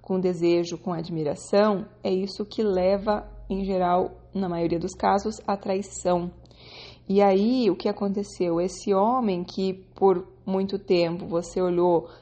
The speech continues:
"Ah, esse agiu feito homem", né? Você olhou ele com, com admiração, você baixou a guarda, conseguiu mandar amor e não tanto medo, não tanto controle.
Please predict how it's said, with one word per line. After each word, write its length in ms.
"Ah, 260
esse 300
agiu 240
feito 300
homem", 440
né? 140
Você 240
olhou 340
ele 280
com, 360
com 160
admiração, 880
você 240
baixou 320
a 60
guarda, 480
conseguiu 600
mandar 400
amor 420
e 80
não 180
tanto 320
medo, 380
não 160
tanto 240
controle. 760